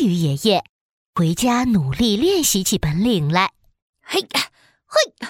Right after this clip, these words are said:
Speaker 2: 嘿，游，游，游，跳，跳，跳。
Speaker 1: 小黄鲤鱼练习得最努力，它每天都要练习到深夜。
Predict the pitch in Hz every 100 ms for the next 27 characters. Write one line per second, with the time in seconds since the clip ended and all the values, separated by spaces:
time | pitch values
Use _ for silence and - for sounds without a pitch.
0 | - _ _ _ - 554 - - _ _
1 | _ - 302 320 339 339 381 - - -
2 | _ - 554 480 494 523 554 311 - _
3 | _ _ _ _ - - 226 160 - 185
4 | 285 440 294 165 185 247 - - 220 190
5 | 165 - 156 208 - 453 480 214 147 139
6 | 196 165 - _ _ _ - 214 214 147
7 | 120 - 359 427 330 190 180 214 185 -
8 | 147 170 - 208 208 208 202 -